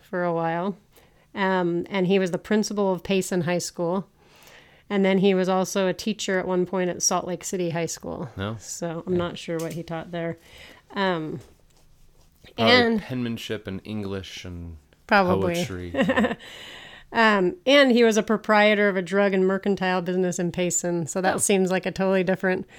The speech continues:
Speaker 2: Yeah.
Speaker 1: <laughs> thing.
Speaker 2: At the same time that he was doing the teaching or
Speaker 1: I'm
Speaker 2: later?
Speaker 1: not sure.
Speaker 2: <laughs>
Speaker 1: It said he did it for, like, fifteen years, so it might have overlapped.
Speaker 2: Yeah, it just seems like a lot
Speaker 1: <laughs> Yeah.
Speaker 2: to do all at the same time.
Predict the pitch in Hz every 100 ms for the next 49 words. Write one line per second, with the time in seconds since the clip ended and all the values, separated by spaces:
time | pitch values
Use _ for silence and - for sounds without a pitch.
0 | - - 135 - 339 330 294 269 - 233
1 | 202 233 - 110 285 123 113 117 127 143
2 | 135 131 127 135 135 123 - 143 - 170
3 | 151 104 101 101 98 - - 208 233 233
4 | 240 175 240 233 185 180 156 - 120 -
5 | - 151 - 233 226 247 320 269 240 -
6 | 240 214 - 226 - - 240 208 196 226
7 | 202 - 190 185 185 202 247 190 180 175
8 | 175 180 180 - - - 107 92 85 -
9 | 107 127 113 95 90 - 104 95 392 -
10 | - - 240 220 220 254 - - 98 92
11 | 85 98 98 98 95 85 - 92 92 92
12 | 90